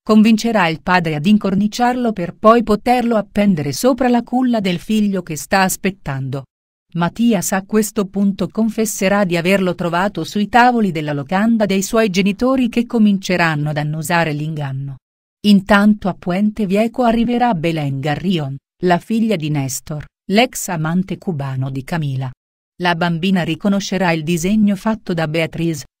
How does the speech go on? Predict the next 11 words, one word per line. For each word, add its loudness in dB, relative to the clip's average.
tanto 2
che -6
Emilia 0
comincerà 0
a 0
nutrire 0
dei 0
dubbi -4
su -6
suo -10
figlio. -10